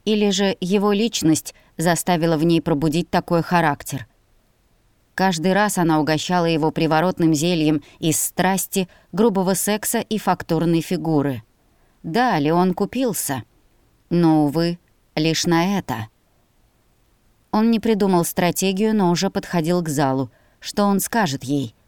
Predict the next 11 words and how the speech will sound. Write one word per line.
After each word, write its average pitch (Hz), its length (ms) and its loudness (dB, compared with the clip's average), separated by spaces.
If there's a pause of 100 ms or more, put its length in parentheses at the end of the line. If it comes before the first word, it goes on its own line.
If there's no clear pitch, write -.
Как 160 180 -2
он 190 160 0
поймет? 214 560 0 (720)
Леон 170 460 2
решил 180 380 -2
покориться 156 580 0
судьбе. 139 560 -4 (880)
Он 208 180 4
вошел 185 440 2
в 170 80 -2
здание. 139 680 0